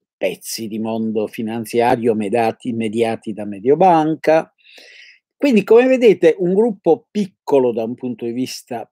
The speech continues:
politico, ma molto pesante, molto influente per il nome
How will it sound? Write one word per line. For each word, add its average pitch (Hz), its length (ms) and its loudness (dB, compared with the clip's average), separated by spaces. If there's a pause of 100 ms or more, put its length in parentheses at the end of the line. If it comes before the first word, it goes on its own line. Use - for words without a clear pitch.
politico, 113 680 -6
ma 127 160 0
molto 165 480 4
pesante, 143 640 -2
molto 131 400 -2
influente 127 960 -2 (840)
per 143 280 0
il 147 200 2
nome 117 540 -6